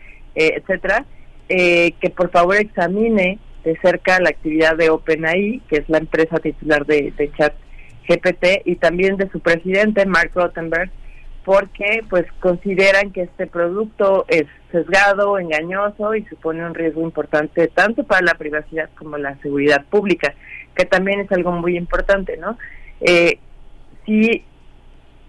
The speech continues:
sí es algo que hay que, que tocar. También se, se menciona un poco el tema de la regulación, ¿no? Eh, la regulación que pueda de alguna manera limitar el acceso a cierto poder de cómputo y que se, que se robustezca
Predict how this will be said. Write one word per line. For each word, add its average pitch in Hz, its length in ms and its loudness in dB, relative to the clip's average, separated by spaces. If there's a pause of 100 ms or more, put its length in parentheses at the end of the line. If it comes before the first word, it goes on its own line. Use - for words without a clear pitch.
(380)
sí 208 60 4
es 202 120 0
algo 202 240 2
que 196 120 2
hay 170 120 2
que, 170 300 0
que 175 80 0
tocar. 196 400 -2
También 170 400 -4
se, 165 180 -8
se 170 160 -10
menciona 160 360 -12
un 175 40 -16
poco 165 220 -6
el 160 80 -8
tema 160 220 -4
de 156 60 0
la 143 120 0
regulación, 151 760 -4 (120)
¿no? 190 280 -6 (460)
Eh, 170 520 4
la 170 120 0
regulación 180 920 -2
que 185 120 -6
pueda 175 440 0
de 170 80 0
alguna 160 260 -6
manera 165 240 -2
limitar 165 520 0
el 160 160 0
acceso 165 600 -2 (300)
a 151 160 -4
cierto 175 340 0
poder 151 320 4
de 160 140 -2
cómputo 220 640 0 (400)
y - 160 -12
que 180 380 2
se, 175 600 2
que 185 100 -8
se 180 140 -8
robustezca 196 960 -2